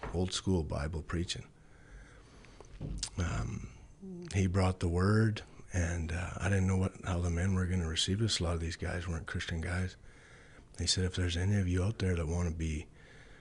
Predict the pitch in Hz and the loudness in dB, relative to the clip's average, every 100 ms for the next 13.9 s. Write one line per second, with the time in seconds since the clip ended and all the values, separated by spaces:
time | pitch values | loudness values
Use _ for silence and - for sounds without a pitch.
0 | - - - 85 - - - - - - | -20 -16 -6 -4 -4 -6 -10 -12 -16 -6
1 | - - - 98 120 - 123 120 117 - | 0 0 4 6 6 8 8 8 6 0
2 | - - - - 101 85 80 80 101 107 | -12 -16 -20 -4 0 0 0 2 4 4
3 | 101 90 87 87 80 82 90 82 85 82 | 4 2 2 0 0 -2 -2 -2 0 0
4 | 98 92 87 80 - 92 80 76 87 85 | 2 0 0 -2 -2 -2 -2 -2 -2 -2
5 | - - - 107 131 160 120 95 87 107 | -4 -2 2 4 6 8 8 6 6 4
6 | 101 90 - 95 98 87 71 60 73 - | 4 2 2 2 2 2 0 0 -2 -2
7 | - - - - - - - - 90 - | -8 -8 -14 -20 -14 -12 -10 -4 0 2
8 | 87 87 85 78 73 78 80 - 76 - | 4 4 2 2 0 0 -2 -2 -6 -2
9 | 82 76 - - 107 76 71 67 67 78 | -2 -2 -4 -6 -4 -4 -4 -6 -4 -4
10 | 65 65 64 - - - 85 71 - - | -4 -4 -4 -6 -6 -6 -4 -4 -6 -14
11 | - - - 92 95 95 113 127 - 120 | -18 -20 -6 0 4 6 6 6 6 6
12 | 107 87 90 87 71 65 69 65 71 87 | 6 6 4 2 -2 -4 -4 -4 -4 -4
13 | 78 73 - - - 60 57 - - | -6 -8 -8 -8 -8 -6 -6 -8 -14